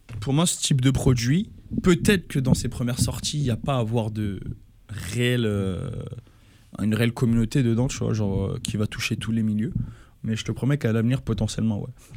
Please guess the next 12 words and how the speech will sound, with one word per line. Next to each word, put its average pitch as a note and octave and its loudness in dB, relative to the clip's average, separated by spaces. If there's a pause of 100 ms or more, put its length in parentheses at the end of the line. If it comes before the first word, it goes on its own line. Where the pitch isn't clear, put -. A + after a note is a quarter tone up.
(120)
Parce - -2
qu'en B2+ 4
termes D#3 4
de C3 4
productivité, B2 0
je - 0
te - -2
donne A#2 0
un A2+ 2
exemple. A#2+ 2 (520)
Genre, C3 2
euh, A#2+ 0